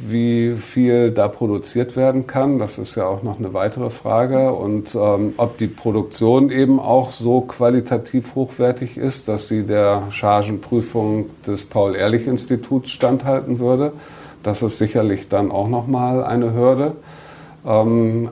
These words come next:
aber wenn das alles gegeben ist und, ähm, wir solche Impfstoffe von Russland kaufen könnten, würden sie sicherlich beim Impfprogramm helfen.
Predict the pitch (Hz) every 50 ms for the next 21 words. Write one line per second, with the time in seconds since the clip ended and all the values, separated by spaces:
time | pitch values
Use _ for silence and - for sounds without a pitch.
0 | - - 107 110 104 107 107 101 98 110 107 117 113 110 107 - 107 110 104 110
1 | 110 104 - - - 101 95 - 98 101 107 113 127 131 120 131 139 139 - -
2 | 80 107 113 107 104 107 - 110 98 104 107 104 104 107 107 104 104 101 104 110
3 | 120 120 - 101 107 107 107 107 107 107 101 101 104 101 104 104 - - - -
4 | 104 104 - - - 107 104 - - 98 95 - - 101 101 104 101 104 101 -
5 | - 104 98 98 - - - - 98 101 104 - 127 113 - - 120 120 127 -
6 | 113 110 113 110 110 110 107 104 107 101 101 107 104 - 123 110 110 107 - -
7 | 107 107 104 107 107 110 107 - - - 120 117 113 107 107 107 107 113 120 117
8 | - - -